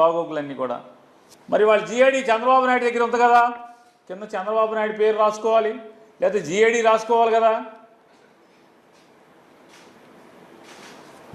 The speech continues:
మూడు కోట్ల అరవై రెండు లక్షల రూపాయలతో అని ఈడు పెడత-, ఈ-, ఈడెవడో పెడతాడు వీళ్ళకి. అంటే కింద తెలుగుదేశం పార్టీని దమ్ము లేదు, జీఏడీ డిపార్ట్మెంట్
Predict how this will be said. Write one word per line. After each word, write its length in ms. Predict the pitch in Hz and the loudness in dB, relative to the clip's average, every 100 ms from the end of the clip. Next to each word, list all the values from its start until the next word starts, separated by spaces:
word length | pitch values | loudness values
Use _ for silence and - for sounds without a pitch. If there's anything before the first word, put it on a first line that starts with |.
| 131 | -2
మూడు 200 | 208 254 254 | 2 2 2
కోట్ల 300 | 240 240 226 220 | 2 2 4 4
అరవై 200 | 214 226 220 | 4 0 -4
రెండు 140 | 214 208 | -4 -6
లక్షల 240 | 202 254 247 | -6 -8 -6
రూపాయలతో 560 | 240 233 226 214 196 269 262 - - | -6 0 2 2 0 -2 -2 -6 -12
అని 120 | 190 190 | -12 -10
ఈడు 120 | 202 208 | -4 -2
పెడత-, 320 | 196 - - 180 | -2 -6 -16 -16
ఈ-, 140 | 180 - 190 | -16 -16 -6
ఈడెవడో 300 | 190 185 196 190 | 0 2 2 2
పెడతాడు 340 | 160 - 123 - - - - - - _ - - - | 0 -2 -8 -10 -20 -16 -14 -16 -20 _ -20 -20 -20
వీళ్ళకి. 240 | - 170 - - - - - - | -10 -6 -6 -8 -18 -20 -20 -14
అంటే 140 | 170 220 - | -4 -4 -2
కింద 140 | 214 220 226 | -4 0 -2
తెలుగుదేశం 460 | 247 254 247 247 240 | 0 2 0 0 -2
పార్టీని 380 | 240 233 233 214 175 | -2 -2 -8 -6 -4
దమ్ము 220 | 185 220 226 | -4 -2 -2
లేదు, 180 | 247 359 - - - - _ _ _ - - | -2 -4 -8 -20 -20 -20 _ _ _ -20 -16
జీఏడీ 480 | 143 247 285 285 277 254 220 | -4 2 2 2 -4 -8 -10
డిపార్ట్మెంట్ 500 | 233 247 247 233 208 | -4 -2 -2 -6 -8